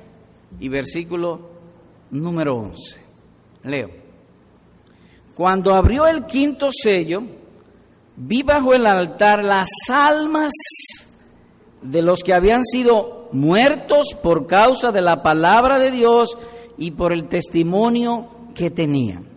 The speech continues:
Almas descarnadas, como alguien le ha llamado. Es decir, nuestro ser invisible, porque el alma es invisible o espiritual, que es inmaterial, estaban allí sin los cuerpos. Dice allí solamente las almas.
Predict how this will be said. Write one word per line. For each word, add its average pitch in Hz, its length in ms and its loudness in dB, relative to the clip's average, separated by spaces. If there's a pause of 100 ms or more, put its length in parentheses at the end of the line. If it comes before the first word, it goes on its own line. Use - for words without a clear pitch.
(500)
Almas 196 480 0
descarnadas, 151 800 -2
como 135 220 -4
alguien 143 260 -4
le 139 80 -2
ha 135 60 -2
llamado. 120 600 -8
Es 135 100 -10
decir, 156 400 -10 (500)
nuestro 151 560 -8
ser 185 220 -6
invisible, 202 500 -8
porque 160 220 -12
el 147 80 -6
alma 151 240 -4
es 151 100 -10
invisible 196 480 -8
o 175 100 -2
espiritual, 196 840 -6 (500)
que 156 260 -4
es 170 100 -6
inmaterial, 208 1300 -2
estaban 214 440 -2
allí 233 320 -2
sin 262 280 -2
los 233 180 0
cuerpos. - 640 -4 (260)
Dice 208 240 -4
allí 196 180 -2
solamente 180 480 0
las 131 200 -4
almas. 127 300 -4